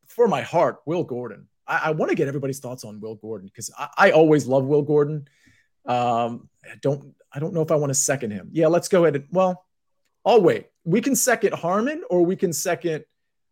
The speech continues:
uh, Will Gordon. It's up to you all. All right, Steven, he says, "Gordon, Will Gordon's going to be our guy." I, I'm a Will Gordon guy, everybody, and I, I just don't know if I'm kind of overplaying my hand. He's certainly an accurate driver.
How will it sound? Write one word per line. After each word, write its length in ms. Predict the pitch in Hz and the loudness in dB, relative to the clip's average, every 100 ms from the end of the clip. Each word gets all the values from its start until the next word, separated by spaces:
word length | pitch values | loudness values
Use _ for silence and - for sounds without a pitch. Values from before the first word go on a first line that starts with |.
| _ | _
uh, 160 | 143 143 | -2 2
Will 220 | 139 147 | 4 2
Gordon. 340 | - 117 95 87 | 2 -2 -4 -8
It's 140 | 117 - | -10 -8
up 120 | - | -8
to 100 | 113 | -10
you 140 | 98 | -14
all. 180 | 87 - _ _ _ | -16 -20 _ _ _
All 120 | 156 | 2
right, 180 | 131 95 - | 2 -2 -10
Steven, 540 | - - 202 165 107 - _ _ | -12 -2 2 2 -2 -10 _ _
he 80 | 160 | -2
says, 260 | 175 156 | 0 0
"Gordon, 380 | 117 156 160 160 | 0 2 2 2
Will 180 | 127 165 | 0 2
Gordon's 380 | 147 156 147 120 | 2 0 0 -4
going 180 | 135 123 | -8 -8
to 40 | |
be 140 | 113 113 | -6 -6
our 100 | 110 | -6
guy." 340 | 98 87 87 _ _ _ _ _ _ _ | -8 -10 -12 _ _ _ _ _ _ _
I, 160 | 156 - _ _ - | -2 -2 _ _ -2
I'm 200 | 180 277 | 0 4
a 40 | |
Will 240 | 214 214 | 6 6
Gordon 360 | 170 180 175 156 | 4 0 0 -4
guy, 340 | 131 131 139 160 | -6 -6 -4 -6
everybody, 600 | 156 160 160 160 165 - 147 | -6 -6 -6 -8 -10 -14 -12
and 180 | 143 | -8
I, 120 | 139 139 | -8 -10
I 120 | 139 139 | -10 -6
just 340 | 160 202 - | -4 -4 -2
don't 200 | 208 170 | -4 -2
know 200 | 156 156 | 0 0
if 100 | 147 | 0
I'm 220 | 139 135 | -6 -8
kind 220 | - 143 | -10 -8
of 20 | 131 | -6
overplaying 580 | 131 143 147 135 127 | -4 -6 -6 -8 -8
my 160 | 127 113 | -8 -10
hand. 340 | 113 117 120 | -10 -10 -12
He's 140 | 120 - | -10 -4
certainly 240 | 220 196 | -2 0
an 80 | 165 | 0
accurate 340 | 160 151 139 | 0 -2 -6
driver. 480 | 123 127 131 135 135 | -4 -4 -2 -4 -6